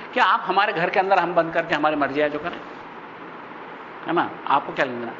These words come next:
सोशल स्टिग्मा तब है जब हम सड़क पे खड़े होके कुछ करें। अभी हमारी मर्जी आए गाना गाएं, गाएं हमारी मर्जी, घर के अंदर बाथरूम में गाना गाएं, कोई रोक सकता है हमको?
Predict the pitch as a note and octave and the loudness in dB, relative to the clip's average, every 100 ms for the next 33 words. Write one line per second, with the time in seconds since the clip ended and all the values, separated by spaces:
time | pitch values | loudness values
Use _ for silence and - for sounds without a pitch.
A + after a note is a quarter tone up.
0 | - - - D#3+ E3 G#3 A3 - G#3 G#3 | -14 -14 -6 0 2 4 0 0 0 2
1 | G#3 G#3 G#3+ G#3 - E3 E3+ G#3+ G3 F#3+ | 2 2 2 0 0 0 2 0 2 4
2 | F#3+ F#3+ F#3+ - - - - - - - | 4 2 -4 -8 -14 -14 -14 -14 -14 -14
3 | - F#3 - D#3+ C#3+ - - - - - | -2 -2 2 2 2 -8 -14 -14 -16 -2
4 | D#3+ E3 D#3+ F3+ E3+ D#3+ F3 F3 D3+ D#3 | 2 4 6 6 2 2 2 4 4 4
5 | D#3 C#3+ C3+ - - - - - - - | 2 0 -2 -12 -14 -14 -14 -14 -14 -16
6 | - - - - - A#2 C3+ F3 C4+ G#3+ | -16 -16 -16 -16 -14 0 4 4 4 2
7 | G#3 E3 G3 F3 C#3 E3 D#3+ D#3 D3+ D3+ | 2 0 0 0 2 0 0 2 2 2
8 | E3 E3 D#3+ E3 E3 E3 F3 C#3+ C3 - | -2 2 2 2 0 0 -2 -2 -4 -6
9 | - C3 B2+ | -2 -2 -2